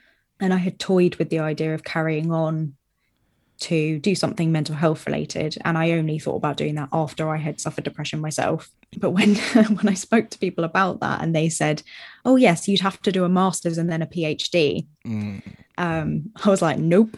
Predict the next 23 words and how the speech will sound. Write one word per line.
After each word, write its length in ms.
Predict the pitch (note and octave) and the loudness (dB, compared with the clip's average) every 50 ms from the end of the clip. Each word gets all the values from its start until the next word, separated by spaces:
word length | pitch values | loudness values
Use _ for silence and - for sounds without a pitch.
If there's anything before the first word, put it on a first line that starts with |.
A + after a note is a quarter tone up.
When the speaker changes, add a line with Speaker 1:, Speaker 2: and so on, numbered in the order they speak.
| - - | -2 0
Speaker 1:
<laughs> 400 | C#4 C#4 - - - D4+ D4 - F4 C4+ E4 - - C4 B3+ E4 - | 2 2 2 2 2 0 2 4 6 6 6 6 6 6 6 6 6
nope, 140 | C#4+ C4+ C4 C#4+ - - | 6 4 2 0 -4 0
not 280 | A3 C4+ C4+ B3 A#3 A#3+ | 4 6 8 6 8 8
doing 300 | C4+ C4 B3+ B3+ B3 B3 | 6 6 6 6 6 6
that. 360 | C4+ B3+ A3 G#3+ A3 _ - | 6 4 4 2 0 _ -10
Sorry, 500 | - - A3+ A3+ A3 G#3 G#3 G#3 - - - - - - - - - D4 - - | -4 0 4 6 6 6 6 4 -2 -6 -12 -12 -12 -12 -14 -14 -14 -12 -4 0
I'm 180 | A3+ A#3 A#3 | 2 4 6
outta 200 | B3+ B3+ A#3 A#3 | 6 6 6 6
here." 300 | C#4 B3+ A3+ G3 G3+ G#3 G#3 - | 4 4 4 4 4 4 4 4
Speaker 2:
Yeah. 240 | - - - C#3+ - E4 - F#4 | 4 4 4 4 6 6 6 8
Speaker 1:
<laughs> 40 | - A#4 - G#4 F4+ - - G#4+ - - - - - _ - - | 8 6 6 6 2 0 0 -4 -4 -4 -8 -8 -8 _ -12 -8
So 160 | - - C#4+ | -4 -2 0
I 380 | C#4 C#4+ C#4 C#4 C#4 B3+ B3+ | 2 2 2 4 2 0 0
was 160 | C4+ C#4 C#4 D4 | -2 -2 0 0
like, 180 | C4 A#3 - | 0 0 0
"Well, 380 | A3 B3 E4+ C4 F3+ F3+ E3+ - _ - - | 0 0 0 0 -2 -6 -8 -12 _ -12 -8
I'm 120 | F3+ E3+ D#3+ - | -8 -6 -6 -6
definitely 480 | - E3 D#3 - G#3+ A3+ - G3 G3+ | -10 -10 -6 -6 -6 -4 -4 -4 -2
not 240 | G3 G#3 G#3 - - | 0 0 0 0 0
going 220 | - G3 G3+ G#3 | -2 0 0 0
back 240 | G3 G#3+ - - - | 0 0 -2 -2 -4
to 100 | - G#3 | -2 0
education." 800 | G#3 G#3 G#3 G#3+ - A3 A3+ B3 A3 - E3 E3 E3+ F3+ F3+ | 0 0 -2 -2 0 2 2 2 2 0 -2 -2 -4 -4 -8